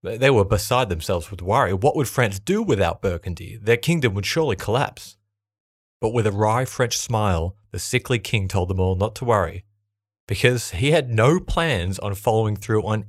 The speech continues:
any of the terms he had just sworn to. King Francois, a man so obsessed with chivalry, had looked the emperor in the face and lied through his teeth,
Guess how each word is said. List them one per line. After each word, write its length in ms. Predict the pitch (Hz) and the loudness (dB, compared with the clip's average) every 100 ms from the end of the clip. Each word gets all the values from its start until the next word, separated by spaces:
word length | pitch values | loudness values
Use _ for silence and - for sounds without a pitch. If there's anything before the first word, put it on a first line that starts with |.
| - | -2
any 260 | 135 156 147 | 0 2 0
of 100 | 92 | 0
the 100 | 95 | -2
terms 340 | - 98 92 | -2 -2 -2
he 100 | 95 | -2
had 100 | 95 | -4
just 200 | - 101 | -2 -4
sworn 300 | - 107 95 | -4 -6 -6
to. 240 | 87 101 92 - _ _ _ _ _ _ | -6 -10 -12 -16 _ _ _ _ _ _
King 240 | - 147 | 0 2
Francois, 680 | 156 - 165 156 - 143 87 98 | 2 2 2 2 2 4 4 2
a 80 | |
man 240 | 101 101 101 | 2 2 0
so 320 | - - 123 | 0 2 2
obsessed 560 | 135 - - 143 - - | 0 -2 2 2 2 -4
with 140 | 98 | -4
chivalry, 560 | - 151 104 95 95 90 | 0 0 -2 -2 -4 0
had 140 | 113 | 0
looked 220 | 107 131 - | 2 0 2
the 100 | 139 | 2
emperor 220 | 139 160 | 2 2
in 60 | |
the 60 | 135 | 0
face 560 | - 160 104 - - - | 2 2 2 0 -8 -10
and 180 | - 92 | -4 2
lied 260 | 95 113 101 | 4 2 0
through 140 | 101 | -4
his 120 | 87 | -4
teeth, 320 | - 117 104 | -2 -2 -4